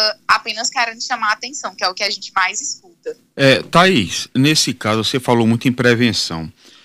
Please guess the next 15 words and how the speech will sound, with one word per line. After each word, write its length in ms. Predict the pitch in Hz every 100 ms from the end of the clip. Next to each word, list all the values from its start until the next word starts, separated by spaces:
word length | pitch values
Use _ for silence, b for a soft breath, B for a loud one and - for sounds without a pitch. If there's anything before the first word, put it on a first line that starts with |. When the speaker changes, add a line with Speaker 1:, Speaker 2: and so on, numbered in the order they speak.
| b b -
Speaker 2:
É, 300 | 107 107 110
nessa 320 | 147 160 -
prevenção 760 | 156 160 143 139 - 120 107 110
e 120 | 127
um 140 | 160
tratamento 640 | 156 139 127 123 104 90 85
seria 560 | - 113 101 95 90 b b b _ -
terapêutico, 800 | 123 104 - 120 139 160 - -
psicológico, 960 | - - 127 120 104 95 107 120 -
psiquiátrico 920 | 113 - - - 107 101 110 123 - 135
ou 280 | 143 139
a 40 | 139
união 380 | 139 139 131 120
dos 220 | 123 -
três? 500 | 110 92 78 -